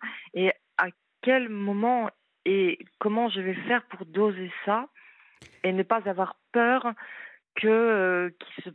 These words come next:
passe quelque chose qui me, je, je, je, alors évidemment, il me reste deux ans. Peut-être que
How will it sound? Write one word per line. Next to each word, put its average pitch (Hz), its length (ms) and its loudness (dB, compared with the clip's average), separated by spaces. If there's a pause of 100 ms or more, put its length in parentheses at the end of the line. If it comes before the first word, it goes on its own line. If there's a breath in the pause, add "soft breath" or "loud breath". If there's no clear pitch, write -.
(100)
passe 220 220 0 (260)
quelque 196 300 -4
chose 240 300 -2 (100)
qui - 100 -14
me, 180 600 -2 (1200 loud breath)
je, 170 920 -6
je, - 100 -16 (200)
je, 165 360 -4
alors 156 280 0
évidemment, 165 340 0
il 220 60 -2
me 202 40 -2
reste 190 260 -4
deux 156 280 -4
ans. 262 140 -4
Peut-être 202 260 -4
que - 80 -14